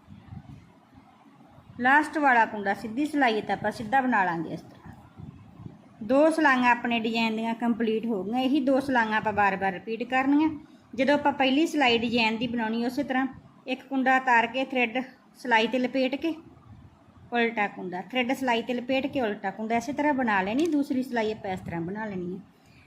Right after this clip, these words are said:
ਤੇ ਚਲੋ ਜੀ, ਫਿਰ ਤੁਸੀਂ ਵੀ ਜ਼ਰੂਰ ਬਣਾ ਕੇ ਦੇਖਿਓ ਇਸ ਡਿਜ਼ਾਈਨ ਨੂੰ ਤੇ ਮੈਨੂੰ ਕੁਮੈਂਟ ਕਰਕੇ ਵੀ ਦੱਸਿਆ ਕਰੋ ਜਿਹੜਾ ਤੁਹਾਨੂੰ ਡਿਜ਼ਾਈਨ ਕਿਸ ਤਰ੍ਹਾਂ ਦਾ ਲੱਗਦਾ, ਮੇਰੇ ਦੇ ਜਿਹੜਾ ਸਮਝਾਉਣ ਦਾ ਤਰੀਕਾ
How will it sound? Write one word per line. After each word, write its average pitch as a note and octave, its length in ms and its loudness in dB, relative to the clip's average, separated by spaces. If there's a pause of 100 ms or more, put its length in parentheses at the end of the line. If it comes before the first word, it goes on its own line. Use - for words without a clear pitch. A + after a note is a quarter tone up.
(580)
ਤੇ C4 80 0
ਚਲੋ D4+ 280 4
ਜੀ, F4+ 120 4
ਫਿਰ F4 160 2
ਤੁਸੀਂ D#4 280 0
ਵੀ D#4 80 2
ਜ਼ਰੂਰ C#4 280 2
ਬਣਾ C#4+ 260 6
ਕੇ B3 120 0
ਦੇਖਿਓ A3 380 -2
ਇਸ G#3 160 -6
ਡਿਜ਼ਾਈਨ C#4 380 4
ਨੂੰ G4 100 2 (880)
ਤੇ D#4 60 0
ਮੈਨੂੰ E4 220 4
ਕੁਮੈਂਟ D#4 300 2
ਕਰਕੇ F#4 320 2
ਵੀ D#4+ 60 0
ਦੱਸਿਆ B3+ 300 0
ਕਰੋ G#3 220 -2
ਜਿਹੜਾ A#3+ 200 0
ਤੁਹਾਨੂੰ D4 280 4
ਡਿਜ਼ਾਈਨ A3 380 2
ਕਿਸ C4 180 -2
ਤਰ੍ਹਾਂ C#4+ 220 0
ਦਾ D4 100 4
ਲੱਗਦਾ, C#4+ 340 4
ਮੇਰੇ C4+ 240 2
ਦੇ B3+ 160 -2
ਜਿਹੜਾ B3 260 -2
ਸਮਝਾਉਣ C4 440 0
ਦਾ G#3+ 100 0
ਤਰੀਕਾ G#3 420 -4